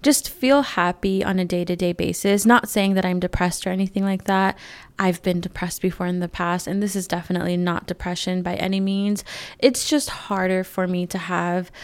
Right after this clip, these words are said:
a positive outlook at times. So these mood boosters have been very,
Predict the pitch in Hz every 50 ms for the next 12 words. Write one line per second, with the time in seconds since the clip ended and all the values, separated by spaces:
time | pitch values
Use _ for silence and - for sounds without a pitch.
0 | - - - - - - - _ _ - 220 214 - 214 214 208 190 202 202 208
1 | - - 202 214 - - 226 226 - 233 233 240 - - - 240 233 233 233 240
2 | 240 247 240 - - - - - - 220 208 196 - 214 226 247 254 240 - 208
3 | 190 185 180 185 190 196 - 214 214 208 - - 226 226 233 226 220 - - 208
4 | 190 190 190 - - 202 196 190 190 185 202 - _ _ _ - 185 180 185 196
5 | 196 196 190 196 196 196 196 196 190 196